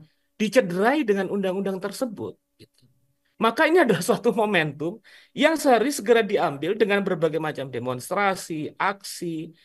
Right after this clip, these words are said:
dialog, tekanan politik,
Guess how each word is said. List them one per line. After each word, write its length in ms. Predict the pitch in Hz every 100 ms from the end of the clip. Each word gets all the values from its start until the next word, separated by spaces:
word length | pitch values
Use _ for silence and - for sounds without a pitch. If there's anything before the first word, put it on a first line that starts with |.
| _ _ _
dialog, 840 | 165 180 190 202 190 180 165 165 - _ _
tekanan 520 | 180 - 208 202 202 202
politik, 580 | 190 190 196 196 139 131